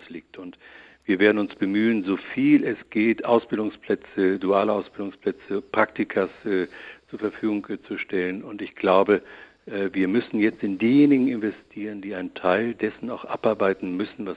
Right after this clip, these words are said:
an Steuergeldern nicht ausgegeben worden ist. Aber die, die jetzt die Schule beenden und,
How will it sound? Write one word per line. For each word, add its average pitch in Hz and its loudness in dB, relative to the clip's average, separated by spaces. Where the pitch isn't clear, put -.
an 92 -12
Steuergeldern 92 -2
nicht 82 -12
ausgegeben 92 -8
worden 90 0
ist. - -8
Aber 98 4
die, 139 4
die 113 2
jetzt 110 2
die 110 -4
Schule 110 2
beenden 98 -6
und, 90 -14